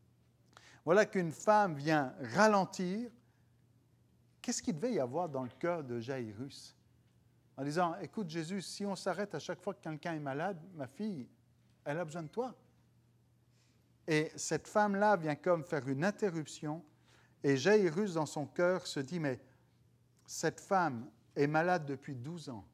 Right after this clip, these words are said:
Elle a quel âge, la fille de Jairus ? Douze ans. Jairus demande à Jésus de venir toucher cette fille. Cette femme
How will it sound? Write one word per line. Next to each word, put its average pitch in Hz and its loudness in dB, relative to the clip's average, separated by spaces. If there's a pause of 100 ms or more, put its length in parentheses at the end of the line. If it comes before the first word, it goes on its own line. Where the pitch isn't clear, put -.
(1000)
Elle 156 0
a 165 0
quel 170 0
âge, 190 -2
la 170 -2
fille 185 -6
de 160 -2
Jairus ? 160 -6 (800)
Douze 120 -8
ans. 85 -14 (2750)
Jairus 170 2
demande 160 2
à 139 4
Jésus 147 -2
de 165 0
venir 143 -2
toucher 185 -6
cette 156 -8
fille. 165 -8 (440)
Cette - -4
femme 165 0